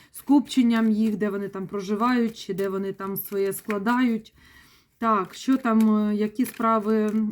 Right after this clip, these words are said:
у Голій Пристані у окупантів найближчим часом? Які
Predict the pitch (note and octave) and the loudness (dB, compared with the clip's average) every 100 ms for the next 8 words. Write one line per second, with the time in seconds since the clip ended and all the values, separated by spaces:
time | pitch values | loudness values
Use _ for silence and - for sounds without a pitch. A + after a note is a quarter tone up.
0 | - G#3+ A3 A3 A3+ G3+ A3 G#3+ G#3+ A3+ | -4 -2 0 0 0 2 2 2 0 -2
1 | A3 - G#3+ G#3+ G#3+ G#3+ G#3 G#3+ G#3 B3 | -2 -2 2 2 2 -2 -4 -2 -4 -6
2 | G3 A3+ A3 F#3+ F3 D3 F#3 E3 G3+ F3+ | -6 -4 -2 -2 -2 -6 -10 -10 -8 -6
3 | F#3 F3+ - F#3+ - F#3 E3 - F3+ G3 | -4 -6 -6 -8 -8 -8 -8 -8 -4 0
4 | G#3 - G#3 | 0 0 -4